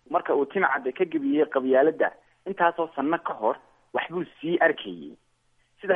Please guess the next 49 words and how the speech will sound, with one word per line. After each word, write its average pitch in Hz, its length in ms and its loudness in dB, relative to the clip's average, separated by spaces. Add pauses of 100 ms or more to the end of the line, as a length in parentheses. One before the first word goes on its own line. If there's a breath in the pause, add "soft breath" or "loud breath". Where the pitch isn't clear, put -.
(140)
ninkaa 196 280 0
Tim 202 160 -6
Cadde 139 280 0
uga 170 140 -2
gebi 165 400 -4
jiray 165 280 2
iyo 180 200 2
sida 180 140 2
maanta 175 300 2
nimanka 156 320 -6
joogaa 117 420 2
qabyaaladii 135 520 2
markii 339 280 -2
la - 160 2
dhex - 280 -2
galay 143 260 4
ay 120 140 -4
uga 147 200 2
gabyayaan, 131 640 0 (640)
labadii 165 320 4
baa 135 120 6
kala 120 260 -2
duwanaanaysa. 120 760 0
Oo 135 120 0
nina 180 220 4
waa 185 280 6
sidaasoo 180 440 0 (320)
wuxuu 156 140 -10
ka 180 100 -10
hadlayaa 156 380 2
wax 165 140 4 (140)
soo 151 180 4 (100)
socda, 131 160 -4
uu 151 160 -6
leeyahay, 139 220 4
"Waar 127 120 6
waxaa 151 280 2
ka 151 140 -6 (160)
jooga." 127 260 0 (600)
Nina 175 200 2
wuxuu 190 180 0
leeyahay, 185 220 6
"Bahashi 185 260 -2
marka 180 200 2
la 127 100 6
ishaaqsaday, 123 560 2
la 135 120 8
dhex 127 300 -2
galay," 92 300 -2